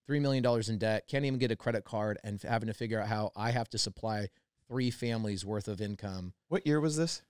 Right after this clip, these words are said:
Speaker 1: This is, like, two thousand
Speaker 2: Six, seven?
Speaker 1: ten, probably,
Speaker 2: Ten?
Speaker 1: yeah,
Speaker 2: Okay.
Speaker 1: two thousand ten.
Speaker 2: Okay.
Speaker 1: Somewhere around there.
Speaker 2: So the dark winter, or the, the dark night of the soul, as I would describe it.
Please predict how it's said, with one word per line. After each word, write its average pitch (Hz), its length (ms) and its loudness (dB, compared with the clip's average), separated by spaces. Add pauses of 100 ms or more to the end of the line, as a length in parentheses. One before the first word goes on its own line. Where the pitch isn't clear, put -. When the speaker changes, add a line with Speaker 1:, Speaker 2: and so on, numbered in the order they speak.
Speaker 1:
This 131 120 -4
is, 135 140 2
like, 117 180 2
two 131 140 -2
thousand 113 840 0
Speaker 2:
Six, - 280 -6
seven? 127 300 0
Speaker 1:
ten, 110 380 -2
probably, 101 500 0
Speaker 2:
Ten? 95 80 -4
Speaker 1:
yeah, 95 60 -6
Speaker 2:
Okay. 90 160 -2
Speaker 1:
two 117 100 -4
thousand 104 200 -2
ten. 98 260 -6 (480)
Speaker 2:
Okay. 73 100 -14 (920)
Speaker 1:
Somewhere 135 400 4
around 107 160 4
there. 101 180 -2 (1040)
Speaker 2:
So 87 100 -2 (140)
the 92 80 -8
dark 87 400 2
winter, 73 440 2
or 69 60 0
the, 69 160 -2
the - 160 -12
dark 73 320 -2
night 76 120 -2
of 71 80 -2
the 67 60 -6
soul, 76 300 -2
as 62 100 -6
I 65 60 -2
would 67 140 -4
describe 67 400 -4
it. 67 100 -6